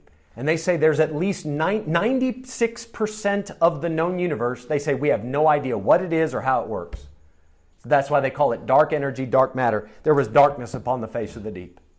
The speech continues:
So th-, there it stood in the Bible that there is some dark stuff out there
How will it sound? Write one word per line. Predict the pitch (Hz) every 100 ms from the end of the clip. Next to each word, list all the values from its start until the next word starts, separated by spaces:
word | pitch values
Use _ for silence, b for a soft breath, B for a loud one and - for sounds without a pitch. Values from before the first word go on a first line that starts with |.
| _ _ _ _ _ _ _ _ -
So | 208
th-, | - 165
there | 156 180
it | 185
stood | - 214 175
in | 165
the |
Bible | 147 185 233 135
that | 131 151
there | 180
is | 185 247 -
some | 180 165 107
dark | 101 170 214 -
stuff | - 208 277 -
out | 113 -
there | 202 -